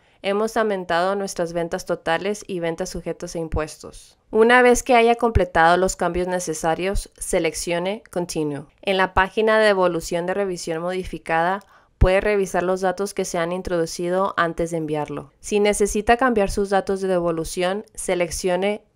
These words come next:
Edit Credits Taken, Edit Location o Edit List.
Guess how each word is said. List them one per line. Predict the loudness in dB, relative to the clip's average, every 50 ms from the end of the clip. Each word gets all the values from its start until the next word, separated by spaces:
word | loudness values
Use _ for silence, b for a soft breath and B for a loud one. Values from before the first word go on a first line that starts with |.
| _
Edit | 0 0 2 4 2 0 0 -4 _ _
Credits | _ -6 -2 0 0 2 2 0 -2 -4 -14 -18 -20 _ _ _
Taken, | -2 -2 -2 -2 -2 -4 -6 -6 -8 -10 _ _ _ _ _ _ _ _ _ _ _ _ _ _ _ _ _ _ -4
Edit | 0 0 2 2 0
Location | 0 -2 -4 -2 -2 0 0 0 0 0 0 0 -2 -6 _ _ _ _ _ _ _ _ _ _ _ _ _ _ _ _ _ 0
o | 4 4 4 4
Edit | 4 4 4 4 4 0 0 -4 -6
List. | -4 -4 -4 -4 -6 -12 -18 -18 -18